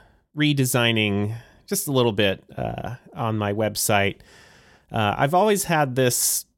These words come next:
sort of short form format of a blog post called a thought. Uh, so thoughts are distinct from essays,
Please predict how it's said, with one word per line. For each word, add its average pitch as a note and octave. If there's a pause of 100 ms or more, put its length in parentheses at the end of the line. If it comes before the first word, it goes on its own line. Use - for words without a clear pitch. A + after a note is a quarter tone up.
(180)
sort B2+
of A2
short -
form A#2 (300)
format A#2
of A2
a G#2+
blog G#2+
post -
called G#2
a G#2+
thought. - (720)
Uh, G2
so G2+
thoughts -
are G2 (160)
distinct E3
from A#2+
essays, -